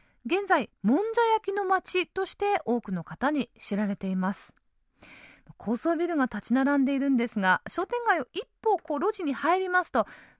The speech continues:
昔ながらの古い長屋が残っていて、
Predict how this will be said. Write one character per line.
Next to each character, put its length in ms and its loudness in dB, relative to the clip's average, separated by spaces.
昔 480 2
な 160 4
が 100 0
ら 100 0
の 160 2
古 280 0
い 100 2
長 260 -2
屋 140 0
が 140 0
残 260 -4
っ 40 -10
て 200 -12
い 60 -12
て、 200 -10